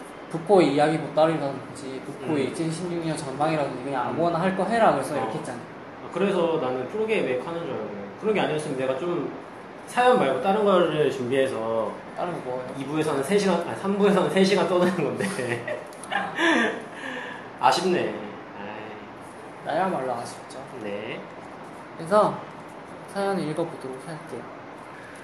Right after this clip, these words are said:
Speaker 1: 그러면
Speaker 2: 제가
Speaker 1: 네.
Speaker 2: 읽을까? 이 사연은 어디서 온 거죠?
Speaker 1: 이 사연은 저희 이번 주에 오픈 카톡 채팅방으로 온 사연입니다. 되게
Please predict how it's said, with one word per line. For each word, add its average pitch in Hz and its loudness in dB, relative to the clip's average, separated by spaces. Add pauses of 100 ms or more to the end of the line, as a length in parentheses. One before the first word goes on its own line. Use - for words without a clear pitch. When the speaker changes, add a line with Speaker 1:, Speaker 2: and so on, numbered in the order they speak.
(400)
Speaker 1:
그러면 165 -6
Speaker 2:
제가 190 10 (140)
Speaker 1:
네. 208 0
Speaker 2:
읽을까? 214 2
이 147 2
사연은 233 6
어디서 135 2
온 117 -2
거죠? 104 -8 (400)
Speaker 1:
이 156 -4
사연은 226 6
저희 131 -2 (100)
이번 160 0
주에 135 -2 (920)
오픈 196 6
카톡 165 -2 (400)
채팅방으로 156 2
온 139 2 (640)
사연입니다. 135 -8 (1160)
되게 160 0